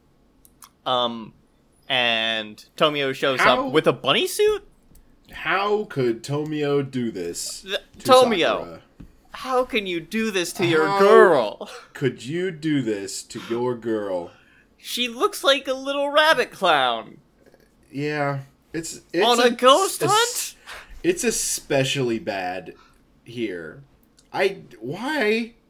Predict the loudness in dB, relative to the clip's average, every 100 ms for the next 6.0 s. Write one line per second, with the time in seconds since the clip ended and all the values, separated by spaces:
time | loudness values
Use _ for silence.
0 | _ -4 -2 2 0 0 -4 -2 0 2
1 | 0 0 -2 -6 -10 -6 -4 -4 -8 -14
2 | -20 _ _ 4 8 8 4 2 4 6
3 | 6 2 0 2 0 -4 -8 -8 -10 -8
4 | -6 -2 0 0 2 2 2 0 0 0
5 | 0 0 0 0 -2 -2 -2 -2 -2